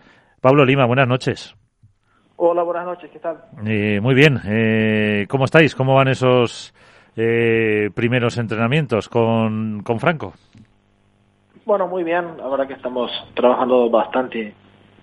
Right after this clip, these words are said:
Speaker 2: eh, fuerte porque tampoco hay tanto tiempo para, para el primer campeonato, pero bueno, yo creo que las sensaciones de ambos es, es,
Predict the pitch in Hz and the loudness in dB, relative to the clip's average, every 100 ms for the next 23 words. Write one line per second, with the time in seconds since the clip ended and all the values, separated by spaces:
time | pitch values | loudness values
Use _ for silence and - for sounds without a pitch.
0 | - 104 101 104 98 - 156 160 160 135 | -6 0 2 2 2 4 4 4 0 -4
1 | 127 131 147 127 143 131 135 131 139 143 | -4 -8 -6 -2 -2 -2 -6 -6 -4 -4
2 | 139 131 120 110 - _ _ _ _ _ | 0 0 0 -2 -6 _ _ _ _ _
3 | _ _ _ - 139 127 135 135 135 131 | _ _ _ -4 -2 -2 -4 -4 -4 -2
4 | 139 165 202 160 147 170 151 139 135 147 | 0 0 0 -8 -4 -4 -6 -12 -12 -10
5 | 147 139 113 - 123 143 143 143 123 - | -8 -8 -12 -14 -8 -4 -2 -4 -6 -12
6 | - 113 131 143 160 170 139 123 113 - | -20 -2 2 2 0 -4 -6 -10 -12 -20
7 | - 113 107 | -20 -14 -14